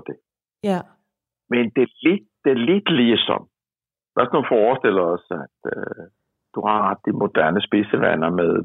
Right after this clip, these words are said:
Speaker 1: blød, industrielt forarbejdet føde.
Speaker 2: Ja, dejligt.
Speaker 1: <laughs> Hvad er det konsekvenser, det medfører? Og, øh, nu finder du altså ud af, at det er ikke så god en idé.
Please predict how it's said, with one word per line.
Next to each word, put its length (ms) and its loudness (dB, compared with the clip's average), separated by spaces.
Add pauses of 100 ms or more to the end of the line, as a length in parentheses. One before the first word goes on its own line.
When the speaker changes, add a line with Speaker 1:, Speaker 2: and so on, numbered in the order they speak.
Speaker 1:
blød, 260 4 (960)
industrielt 800 0
forarbejdet 720 0 (120)
føde. 280 2 (160)
Speaker 2:
Ja, 260 -4
dejligt. 360 -8 (180)
Speaker 1:
<laughs> 180 -6
Hvad 180 -8
er 80 2
det 80 -4 (180)
konsekvenser, 600 0
det 220 0
medfører? 460 2 (580)
Og, 300 4 (180)
øh, 280 2
nu 180 -4
finder 180 0
du 100 2
altså 200 0
ud 200 0
af, 160 2
at 120 -4 (180)
det 120 -2 (160)
er 60 -2
ikke 180 -4
så 140 -6
god 220 -4
en 120 -8
idé. 120 -8